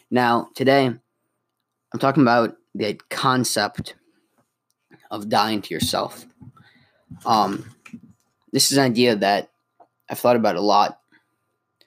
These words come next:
and it's, the way I phrased it in the episode, "You need to die to yourself," it's, uh, kind of biblical in the Christian sense,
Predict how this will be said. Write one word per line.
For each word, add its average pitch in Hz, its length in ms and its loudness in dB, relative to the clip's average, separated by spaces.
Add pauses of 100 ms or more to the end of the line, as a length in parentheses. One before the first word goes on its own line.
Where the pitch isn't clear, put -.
(580)
and 92 520 -6 (1120)
it's, - 440 -2 (1700)
the 120 60 -2
way 147 220 6
I 127 60 4
phrased 117 340 2
it 113 160 2
in 95 120 -2
the 101 80 0
episode, 101 360 -2
"You 101 140 -6
need 95 160 -4
to 92 80 -6
die 107 220 2
to 98 80 -2
yourself," 90 480 -6
it's, - 220 -18 (840)
uh, - 300 -10
kind - 180 -10
of - 100 -14
biblical 127 460 4
in 107 80 -2
the - 80 -12
Christian 104 480 -4
sense, - 520 -8